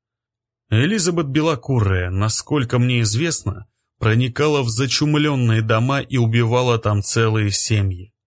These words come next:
После одного такого безрассудства ее убили. Но раньше с ней подобных приступов не было.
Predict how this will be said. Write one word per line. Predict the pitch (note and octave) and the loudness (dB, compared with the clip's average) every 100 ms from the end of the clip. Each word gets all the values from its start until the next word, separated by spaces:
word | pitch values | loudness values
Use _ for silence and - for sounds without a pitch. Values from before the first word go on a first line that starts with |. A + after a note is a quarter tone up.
| _ _ | _ _
После | F#3+ G#3 - B2+ | -2 0 2 2
одного | A#2 A#2 B2+ B2+ | 2 2 0 0
такого | G#2+ G2+ A2 G#2 | 0 0 0 0
безрассудства | G2+ G2 G2+ G#2+ - F3 - - | 0 0 0 0 0 -2 -4 -4
ее | D3+ E3+ F#3 | -4 -2 -2
убили. | D#3+ A2+ G#2 F#2+ F#2+ F#2 _ _ _ _ - | -2 0 0 0 -2 -6 _ _ _ _ -4
Но | A2+ A#2+ B2 | 0 2 2
раньше | B2+ C#3 C3+ - | 0 -2 -2 0
с | C3 - | 0 0
ней | C3 A#2+ | -2 0
подобных | A2+ A#2 B2+ A#2+ A2+ | 0 0 2 0 0
приступов | - C3+ - B2 A#2 A2 - | -2 -2 -2 -4 -2 -4 -2
не | A2+ B2 | 0 0
было. | A#2+ G2 G2 | 0 -2 -4